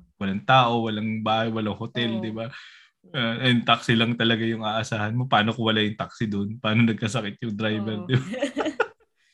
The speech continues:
Speaker 1: Isang maling, eh,
Speaker 2: Paano pag
Speaker 1: pangyayari lang yung, ano, eh.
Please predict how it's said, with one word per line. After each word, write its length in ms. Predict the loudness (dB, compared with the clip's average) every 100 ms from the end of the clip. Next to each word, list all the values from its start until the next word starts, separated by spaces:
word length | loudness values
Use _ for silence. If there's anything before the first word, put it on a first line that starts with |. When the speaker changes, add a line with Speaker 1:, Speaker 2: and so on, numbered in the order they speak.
| _
Speaker 1:
Isang 240 | 0 2 4
maling, 380 | 6 6 6 2
eh, 320 | 0 0 0 0
Speaker 2:
Paano 160 | 0
pag 160 | 0 0
Speaker 1:
pangyayari 480 | 2 0 -2 -4 -8
lang 200 | -10 -10
yung, 160 | -12 -10
ano, 200 | -6 -4
eh. 420 | 0 0 2 2